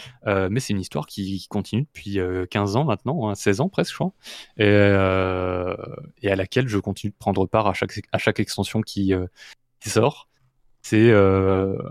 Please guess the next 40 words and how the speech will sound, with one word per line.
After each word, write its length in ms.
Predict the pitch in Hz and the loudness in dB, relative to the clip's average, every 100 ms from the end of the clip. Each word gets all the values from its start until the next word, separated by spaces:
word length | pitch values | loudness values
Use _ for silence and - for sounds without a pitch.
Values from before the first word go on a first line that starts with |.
| - | -8
un 120 | 110 | -6
peu 140 | 101 135 | 0 0
mon 160 | 127 | 0
fil 220 | 143 - 110 | -2 -6 0
directeur 420 | 107 98 - 113 | 2 2 0 -2
dans 100 | 101 | -2
le 60 | |
jeu 120 | 90 95 | -4 -6
vidéo, 280 | 90 98 | -6 -10
finalement, 380 | - 101 95 98 | -8 -8 -6 -6
c'est, 280 | - 98 92 | -6 -6 -6
c'est 140 | - | -2
World 220 | 101 98 95 | 0 2 0
of 100 | - | -2
Warcraft 360 | - 95 - | -4 -4 -4
aujourd'hui. 360 | 92 90 90 131 _ _ _ _ _ - | -6 -4 -6 -8 _ _ _ _ _ -4
Et 920 | 98 92 90 87 87 85 85 85 87 92 | -2 -2 -4 -8 -10 -14 -14 -14 -14 -18
je 180 | - | -16
sais 140 | - 92 | -8 -2
pas 160 | 107 | 0
quand 180 | - 120 | 0 2
est-ce 140 | 113 - | 0 0
que 80 | |
ça 120 | 104 104 | -2 0
cessera 380 | 101 95 - | 0 -2 -2
de 100 | 117 107 | 0 2
l'être, 280 | 110 - - - _ | 2 0 -18 -20 _
même 400 | 104 104 104 113 | -4 0 4 4
si, 340 | - - 123 117 | 2 -4 2 2
euh, 60 | |
parfois 280 | 95 95 113 | 2 2 4
j'ai 120 | 101 | 4
été 160 | 95 104 | 4 4
déçu 340 | 98 95 - | 2 0 -4
de 80 | 117 | -2
l'écriture 380 | 101 - - 98 | -4 -4 -4 -2
de 80 | 98 | -2
certains 260 | 98 95 | -4 -4
personnages. 580 | 98 95 - 107 110 104 _ _ _ - 101 | -4 -2 0 2 0 -2 _ _ _ -4 0
Euh, 420 | 92 92 92 | 2 0 -4